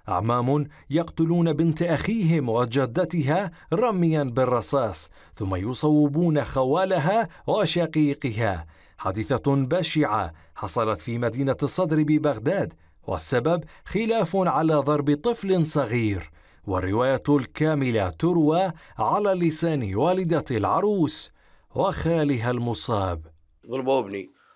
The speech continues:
Speaker 2: رحت أتفاهم وياهم. هذا مرتضى طلع البندقية علي، طقاني وطق عباسنا، طق والدتي، نعم، وطق نورة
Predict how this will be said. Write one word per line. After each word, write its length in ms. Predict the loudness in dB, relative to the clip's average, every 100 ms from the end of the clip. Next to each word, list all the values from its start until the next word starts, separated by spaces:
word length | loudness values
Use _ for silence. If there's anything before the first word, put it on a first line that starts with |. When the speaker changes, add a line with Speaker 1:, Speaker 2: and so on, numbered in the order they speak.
| -8
Speaker 2:
رحت 260 | -4 -4 -6
أتفاهم 380 | -6 -4 -4 0
وياهم. 380 | 0 0 -6 -14 -20 _ _ -6
هذا 220 | -2 -2
مرتضى 320 | -2 -4 -4
طلع 220 | -2 -4 -2
البندقية 600 | -4 -4 -4 -4 -8 -8
علي، 400 | -8 -8 -10 -16 _ _ _ _ _ _
طقاني 720 | -10 -6 -4 -4 -4 -6 -10 _ _ _ _ _ _ _ _ -20 -20 _
وطق 320 | -8 -6 -4
عباسنا، 600 | -4 -4 -2 -4 -6 -12 -16 _ _ _ _ _ -20 -20 -20 _ _ -6
طق 160 | -4 0
والدتي، 640 | -2 -2 -6 -6 -6 -8 _ _ _
نعم، 400 | -8 -6 -8 -12 _ _ _ _ _
وطق 380 | -6 -4 -2 -6 -10 _ -6
نورة 420 | -2 0 0